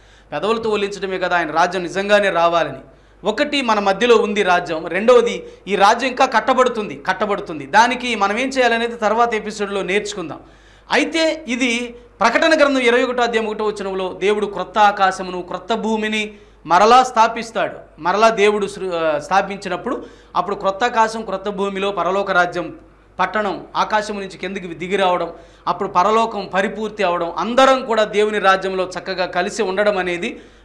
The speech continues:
మనం చేస్తున్నామన్న సంగతి పరిశుద్ధ గ్రంథంలో మనం చూస్తాం. కాబట్టి దేవుని రాజ్యం ఇప్పుడు కట్టబడుతుంది.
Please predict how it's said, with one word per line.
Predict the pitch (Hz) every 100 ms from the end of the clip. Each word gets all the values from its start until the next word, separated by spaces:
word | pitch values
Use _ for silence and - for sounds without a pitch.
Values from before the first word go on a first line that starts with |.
| 156
మనం | 175 170 165 -
చేస్తున్నామన్న | 202 233 - 233 202 185 175
సంగతి | 170 160 180 196 170 151 - - -
పరిశుద్ధ | - 196 208 180
గ్రంథంలో | 170 160 160 151 147 143 127 - _ _
మనం | 151 160 156 -
చూస్తాం. | 135 - - - -
కాబట్టి | 180 208 214 262 311 - - -
దేవుని | 139 208 294 294
రాజ్యం | 269 254 254
ఇప్పుడు | 220 208
కట్టబడుతుంది. | 202 175 208 208 185 185 175 170